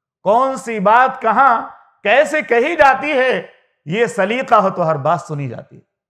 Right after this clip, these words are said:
अल्लाह से दुआ है कि रब्बुल आलमीन हम तमाम मुसलमानों को आपस में सलाम को आम करने और आपस में अच्छी गुफ्तगू करने की तौफीक अता फरमा,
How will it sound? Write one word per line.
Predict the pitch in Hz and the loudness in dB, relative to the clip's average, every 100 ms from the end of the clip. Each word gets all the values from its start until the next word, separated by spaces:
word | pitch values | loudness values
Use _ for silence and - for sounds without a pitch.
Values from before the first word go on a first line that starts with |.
| _ _ _ - | _ _ _ -8
अल्लाह | 165 185 | -4 -4
से | 185 | -4
दुआ | 170 185 | -2 0
है | |
कि | 180 | -2
रब्बुल | 156 160 | -4 -2
आलमीन | 156 156 185 190 - _ _ - | -2 -2 -4 -6 -10 _ _ -12
हम | 165 | -4
तमाम | 170 165 | -4 -2
मुसलमानों | 160 160 170 175 165 | -4 -4 -2 -4 -2
को | 156 | -4
आपस | 143 165 | -4 -8
में | 160 151 _ _ | -10 -10 _ _
सलाम | - 175 180 175 | -4 0 0 0
को | 156 | -2
आम | 160 190 196 | 0 0 -2
करने | 202 220 226 - _ _ - | -2 -2 -8 -12 _ _ -4
और | 165 | -2
आपस | 156 165 165 | -2 -4 -6
में | 165 | -10
अच्छी | 156 233 | -10 -10
गुफ्तगू | 196 - 170 160 | -10 -8 -8 -8
करने | 156 156 | -8 -8
की | 151 | -8
तौफीक | 147 156 143 | -10 -10 -8
अता | 143 | -6
फरमा, | 143 147 147 143 | -4 -6 -6 -8